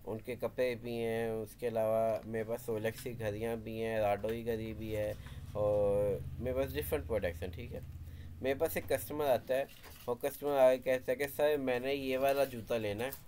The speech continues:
मुझे इसके, अ, ये मुझे दे दें। मैं कहता हूँ, "ठीक है सर आपके पच्चीस रुपये लगेंगे।"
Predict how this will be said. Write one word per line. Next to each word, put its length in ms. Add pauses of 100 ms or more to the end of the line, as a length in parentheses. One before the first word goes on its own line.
(420)
मुझे 220
इसके, 240
अ, 680
ये 300
मुझे 240
दे 200
दें। 160
मैं 180
कहता 180
हूँ, 80
"ठीक 160
है 80
सर 120
आपके 280
पच्चीस 380
रुपये 160
लगेंगे।" 460